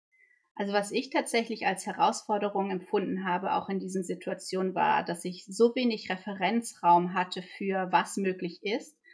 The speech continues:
dass das tatsächlich meine Schwierigkeit war. Also dass ich, ähm, dass ich dann eigentlich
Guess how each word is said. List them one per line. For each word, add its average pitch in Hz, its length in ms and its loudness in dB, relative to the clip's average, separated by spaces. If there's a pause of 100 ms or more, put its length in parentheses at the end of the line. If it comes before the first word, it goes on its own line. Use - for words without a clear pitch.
(180)
dass 185 220 -6
das 220 280 2
tatsächlich 180 560 -6
meine 170 200 2
Schwierigkeit 170 840 -4
war. 156 360 -2
Also 180 220 0
dass 180 180 -4
ich, 180 220 -10
ähm, 170 460 0
dass 180 160 -6
ich 180 120 -12
dann 175 380 -2
eigentlich 180 460 -4